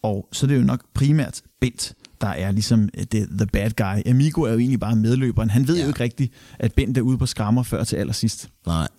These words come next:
Speaker 1: Og ellers så følger vi jo ligesom Krumme, som gerne vil bevise, at julemandens eks-, julemanden eksisterer. Det bliver faktisk hans mission igennem den her julekalender.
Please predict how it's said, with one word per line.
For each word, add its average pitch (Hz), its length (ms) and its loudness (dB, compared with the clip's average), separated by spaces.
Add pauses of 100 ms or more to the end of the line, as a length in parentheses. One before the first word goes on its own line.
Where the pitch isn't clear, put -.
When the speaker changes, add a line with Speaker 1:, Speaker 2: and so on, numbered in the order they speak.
(460)
Speaker 1:
Og 135 100 2
ellers 156 100 0
så 196 100 0
følger 160 340 0
vi 135 80 2
jo 113 100 2
ligesom 120 400 0
Krumme, 185 420 0
som 123 220 -2
gerne 120 220 -2
vil 156 100 2
bevise, - 460 -2
at 117 60 0
julemandens 120 580 0
eks-, - 200 -8
julemanden 127 440 2
eksisterer. 113 420 -2
Det 151 120 0
bliver 175 120 2
faktisk - 300 -6
hans 160 220 0
mission 247 340 0
igennem - 240 -2
den 107 140 0
her 104 80 2
julekalender. 110 480 -2